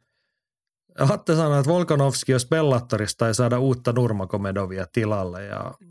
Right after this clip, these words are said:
ö, Henkalla on Arnold Allen nyt sitten tänä vuonna mestariksi. No mä en usko, että Allen ehtii nimenomaan johtuen tosta, että Volkanovski ottelee nyt toisessa painoluokassa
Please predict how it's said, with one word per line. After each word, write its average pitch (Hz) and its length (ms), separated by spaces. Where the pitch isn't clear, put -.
ö, 123 180
Henkalla 117 680
on 107 300
Arnold 190 400
Allen 131 500
nyt 123 200
sitten 127 260
tänä 143 300
vuonna 98 260
mestariksi. - 720
No 147 60
mä 202 140
en 247 100
usko, 202 240
että 160 160
Allen 143 260
ehtii 120 400
nimenomaan 127 520
johtuen 123 400
tosta, 123 340
että 120 220
Volkanovski 123 640
ottelee 113 420
nyt 120 180
toisessa 113 420
painoluokassa 104 840